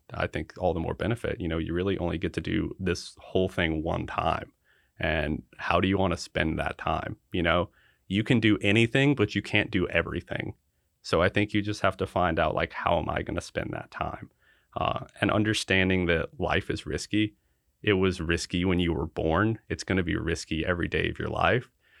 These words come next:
So as soon as you let go of that and stop fearing the risk, it gets a lot more fun after that. Because even if you're sitting at home, bubble wrapped, like, you can still get cancer, you know?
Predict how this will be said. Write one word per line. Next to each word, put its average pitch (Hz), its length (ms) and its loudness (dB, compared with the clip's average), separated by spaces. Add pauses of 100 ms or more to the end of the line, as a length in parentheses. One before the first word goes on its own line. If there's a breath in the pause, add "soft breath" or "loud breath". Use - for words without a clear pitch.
(100)
So - 180 0
as 85 120 0
soon 107 180 2
as 127 120 -2
you 95 80 -2
let 85 240 0
go 80 220 0
of 87 80 -2
that 92 280 4
and 95 120 -4
stop - 300 0
fearing 85 420 0
the 82 100 -4
risk, 85 500 0
it 92 180 -4
gets - 200 -2
a 82 60 0
lot 82 400 2
more 110 180 2
fun 82 420 -2
after - 360 -6
that. - 280 -2 (560)
Because 107 340 0
even 120 320 4
if - 160 0
you're 104 140 4
sitting 95 360 0
at 90 80 4
home, 95 720 0
bubble 92 260 2
wrapped, 98 500 4
like, 82 300 0 (320)
you 117 100 -2
can 123 140 4
still 160 260 6
get 110 240 4
cancer, - 560 -2 (280 soft breath)
you 110 160 6
know? 104 320 6